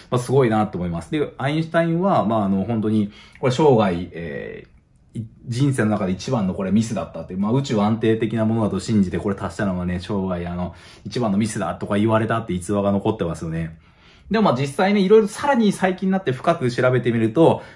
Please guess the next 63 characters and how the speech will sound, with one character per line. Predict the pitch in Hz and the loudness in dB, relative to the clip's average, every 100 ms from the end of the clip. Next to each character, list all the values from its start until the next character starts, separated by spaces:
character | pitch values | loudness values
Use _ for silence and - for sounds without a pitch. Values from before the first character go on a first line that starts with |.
| _ | _
ま | 143 | 4
あ | |
宇 | 180 | 4
宙 | 214 175 | 4 4
は | 113 | 6
ね、 | 107 101 | 4 2
こ | 123 | 2
う | 123 | 2
い | |
う | |
あ | 113 117 | 2 2
の、 | 113 101 | 2 2
膨 | 127 156 | 2 2
張 | 165 | 0
し | 160 | 2
て | 170 | 2
る | 160 | 4
の | 135 | 4
は | 104 | 4
ま | 107 101 | 4 2
あ | |
あ | 92 | 0
の、 | |
星 | 87 120 123 | -2 -6 -4
の、 | 151 151 151 - | -2 -2 -2 -2
え | 117 | -6
っ | |
と、 | 107 117 117 | -4 -2 0
密 | 120 131 107 | -2 -4 -4
度 | 92 | -4
と | 90 | -4
か | 95 | -2
い | |
ろ | 101 | 0
い | |
ろ | 107 107 | 2 0
関 | - 110 110 | -2 -4 -2
係 | 117 | 0
あ | |
る | 110 | 0
ん | |
で | |
す | 98 | -2
け | 98 | -6
ど、 | |
そ | 92 151 | -2 0
れ | 190 | 2
以 | 214 | 2
上 | 208 202 | 4 4
に | 190 | 4
な | 190 | 2
ん | |
か | |
わ | - 190 | 2 2
け | 208 | 2
わ | 151 | 2
か | 175 | 2
ん | 160 | 2
な | |
い | 113 | 0
力 | - - 127 104 | -2 0 0 2
で | 92 | 0
ね、 | 101 95 | 0 0